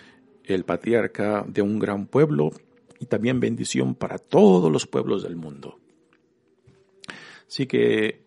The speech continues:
Abraham toma al carnero que encuentra enredado en la maleza y lo ofrece en vez de su hijo. El ángel del Señor volvió a llamar a Abraham desde el cielo y le dijo,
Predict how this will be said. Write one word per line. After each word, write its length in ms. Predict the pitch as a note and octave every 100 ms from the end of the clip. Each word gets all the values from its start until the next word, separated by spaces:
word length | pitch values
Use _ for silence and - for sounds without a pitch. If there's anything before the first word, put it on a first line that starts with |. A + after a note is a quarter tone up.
| _
Abraham 320 | - G#2+ C3 C3
toma 360 | C3+ B2+ A2+
al 160 | - G#2+
carnero 380 | - A2 B2 A#2
que 100 | G2
encuentra 460 | F#2+ A#2+ B2+ G2+
enredado 400 | A#2+ G#2+ G2 A2+
en 60 | G2+
la 100 | A2
maleza 480 | F#2+ G2+ A#2 - A#2+
y 60 |
lo 100 | G2+
ofrece 460 | F2 A2+ G#2 - G2+
en 100 | F#2+
vez 200 | G2 F#2+
de 120 | E2+
su 200 | - E2+
hijo. 340 | E2 - - - - - - _ _
El 140 | - G#2+
ángel 240 | - G#2+
del 140 | A2
Señor 300 | - G2+ A#2+
volvió 280 | A#2+ G2+ A#2
a 40 | G2+
llamar 280 | G2 G#2
a 40 | F#2
Abraham 320 | G2 C3+ C#3+
desde 220 | B2 A2+
el 80 | G#2
cielo 300 | - C#3+ D#3
y 20 |
le 100 | C#3+
dijo, 360 | F3 F#3+ A2